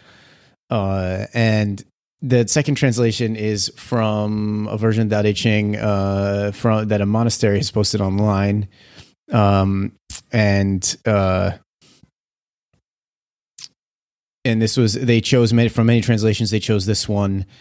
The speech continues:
uh, by a Chinese, uh, woman and an Eng-, an English woman,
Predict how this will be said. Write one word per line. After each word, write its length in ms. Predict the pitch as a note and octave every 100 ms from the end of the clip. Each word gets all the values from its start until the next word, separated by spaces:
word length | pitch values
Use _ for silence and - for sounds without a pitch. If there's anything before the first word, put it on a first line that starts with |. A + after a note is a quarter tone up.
| _ _
uh, 220 | G#2 G#2
by 180 | G2 G#2
a 80 | G2+
Chinese, 520 | - G#2+ G#2+ G#2 - - -
uh, 300 | G2 F#2+ F#2+
woman 380 | G2+ G2 F#2+ F#2+
and 360 | F#2+ F#2+ F#2
an 160 | F#2+ F#2+
Eng-, 260 | G2+ G2+ G#2 -
an 120 | F#2+
English 360 | G2+ G2 -
woman, 380 | G#2+ G2+ F2 F2+